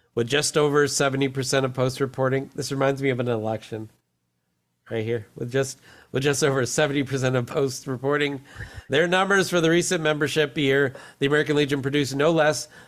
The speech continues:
than ninety-two thousand one hundred sixty-two units of blood from fifty-six thousand thirteen individual donors through two thousand five hundred four collections.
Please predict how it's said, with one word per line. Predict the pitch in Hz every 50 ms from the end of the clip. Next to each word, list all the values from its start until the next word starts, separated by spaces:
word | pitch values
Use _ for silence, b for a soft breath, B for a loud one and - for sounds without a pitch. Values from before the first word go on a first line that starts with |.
| B B -
than | 123 117 117 113
ninety-two | 123 135 156 170 170 175 175 - - - - 165 170 170
thousand | 165 - - 131 123 127 127 131 135 123 127
one | 127 139 151
hundred | 135 127 147 147 143 143 139 131 127
sixty-two | - - 160 151 - - - - 143 139 131 - - 135 131 123 123 123 123 117 b b b b b b b b b b b b b b -
units | 131 156 175 214 208 208 -
of | 170
blood | 147 147 139 143 139 -
from | - 139 127 120
fifty-six | 117 - - 165 170 165 170 - - 180 175 170 165 - - - - - 233 269 262 262 - - - - -
thousand | _ - 117 113 113 113 110 113 113 110 110 110 107
thirteen | - 135 151 147 - - 143 139 135 139
individual | - 151 165 190 185 175 175 170 160 170 165 160
donors | 143 135 123 123 127 127 127 123 123 b b b b b b b b b b b b _ -
through | 135 127 127
two | 127 - - - - 208 208
thousand | - - 170 156 160 156 147 160 143 139 131
five | - 139 147 139
hundred | 139 139 151 147 135 -
four | 139 120 120
collections. | 117 - 147 180 190 - - - 107 87 87 -